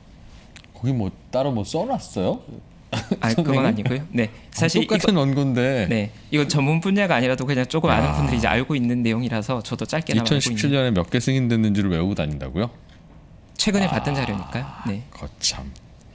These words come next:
Speaker 1: 아무튼 그래서 복성제약, 음, 이게 종목 선물 같은 거 있으면 좋겠네요. 음, 그냥 항암제 보험이다라고 생각하고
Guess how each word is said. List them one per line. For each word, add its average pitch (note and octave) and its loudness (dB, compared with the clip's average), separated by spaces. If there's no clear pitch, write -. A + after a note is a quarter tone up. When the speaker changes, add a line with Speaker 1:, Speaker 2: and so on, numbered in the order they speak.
Speaker 1:
아무튼 A#2 2
그래서 C3+ 0
복성제약, A#2+ 2
음, E2 2
이게 A2+ 2
종목 C#3 2
선물 C#3 2
같은 B2 0
거 A#2 4
있으면 G2 -2
좋겠네요. C#2+ -4
음, C#2 -6
그냥 A2+ 2
항암제 C3+ 0
보험이다라고 F#2+ 0
생각하고 F2+ -2